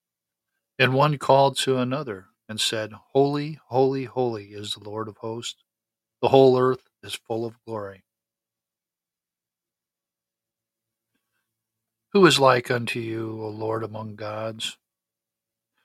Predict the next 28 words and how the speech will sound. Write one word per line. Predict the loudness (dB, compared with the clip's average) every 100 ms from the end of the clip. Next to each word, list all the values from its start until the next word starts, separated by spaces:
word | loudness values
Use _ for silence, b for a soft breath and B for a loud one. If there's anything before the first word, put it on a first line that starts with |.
| _ _
Who | 6
is | 6 6
like | 2 0 0
you, | -4 -4
glorious | -4 -4 -2 -2 -4 -6
in | -6
holiness, | -10 -6 -4 -4 -8 -6 -8 -8 _
fearful | _ -2 -2 -2 -6
in | -6 -8
praises, | -4 -2 -4 -6 -10
doing | -10 -10 -12 -12
wonders? | -12 -12 -14 -14 -16 _ _ _ _ _ _ _ _ 0
May |
we | 4 6
approach | 4 2 2 4 2 -2
you | -2
with | -4 -6
humility, | -10 -10 -4 -2 -2 -6 -14
which | -14 -12 -10
is | -8 -8
due | -2 -2 -2
to | -4
your | -8 -10
greatness, | -12 -10 -10 -10 -8 -6 -6 B B B B _ _ _ _ _ -4
and | -2
the | -2
hope | 0 2 0 -2
that, | -12